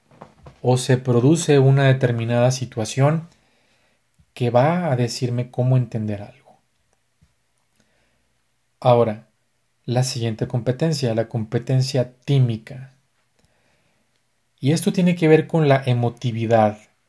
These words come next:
con el manejo de las emociones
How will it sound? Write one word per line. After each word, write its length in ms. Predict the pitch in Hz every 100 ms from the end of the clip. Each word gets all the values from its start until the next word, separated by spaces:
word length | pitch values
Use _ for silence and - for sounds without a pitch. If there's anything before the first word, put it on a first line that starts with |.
| _ _ _ _
con 200 | - 120
el 140 | 117
manejo 760 | 110 104 107 135 131 147 143 143
de 80 | 123
las 200 | 117 -
emociones 840 | 113 110 131 131 127 127 - -